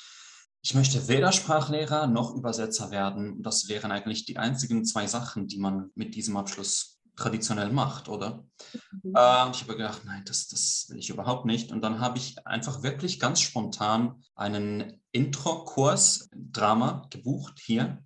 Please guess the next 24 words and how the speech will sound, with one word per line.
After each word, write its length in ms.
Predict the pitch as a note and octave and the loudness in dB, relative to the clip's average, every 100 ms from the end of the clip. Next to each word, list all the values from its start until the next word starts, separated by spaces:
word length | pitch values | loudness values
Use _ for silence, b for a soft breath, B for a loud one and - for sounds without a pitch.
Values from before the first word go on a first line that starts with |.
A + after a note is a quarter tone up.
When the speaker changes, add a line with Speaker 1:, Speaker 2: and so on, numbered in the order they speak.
| _ - | _ -6
Speaker 1:
Also 380 | A2+ G#2+ - - - | -2 -2 -4 -16 2
damals 420 | B2 B2 D#3 B2+ | 2 4 2 2
habe 100 | - | -2
ich 100 | - | -2
noch 160 | A2+ A2 | -4 -2
in 80 | G2 | -4
Athen 420 | - B2 A2 F#2+ | -2 0 0 -2
gelebt, 480 | F#2+ F#2 - - - - | -6 -10 -16 -20 -20 -14
Griechenland. 560 | - G2+ F#2 - - _ _ _ - | -12 -8 -6 -6 -12 _ _ _ 0
Da 80 | A2+ | 2
habe 160 | A#2 | 2
ich 140 | B2 A#2+ | 0 2
einen, 360 | A2 G#2+ G#2+ | 2 2 2
äh, 440 | G2+ F#2+ G2 F#2+ - - | 0 0 -2 -4 -6 -4
dreiwöchigen 960 | A2 A2+ A#2 - A#2+ G#2+ G#2+ G2 - _ _ _ | 0 2 2 0 0 0 0 -4 -10 _ _ _
Sommerkurs, 1120 | - - G#2 C3 C3+ - C#3+ D3 - - - | -2 2 4 2 2 -2 -2 0 4 4 2
<laughs> 160 | C#3+ - | -6 0
Schnupperkurs 840 | - C#3+ C#3+ C3 - C#3 - - | 2 2 0 -2 2 0 0 -6
gebucht 420 | G2+ A2 D3 - b b b b - | -6 -4 -4 -8 b b b b -2
in 300 | A2+ A2+ A2 | 6 8 8
meiner 520 | G#2+ G2+ G2+ G#2 G2+ | 6 0 -2 -2 -2
Dramaschule. 880 | G2 G#2 G#2+ G#2 - G#2 G#2 - - - _ | -2 -2 0 0 -2 -4 -4 -4 -6 -12 _
Und 240 | - - - | -10 -10 -10
da 520 | - - - - | -8 -6 -6 -8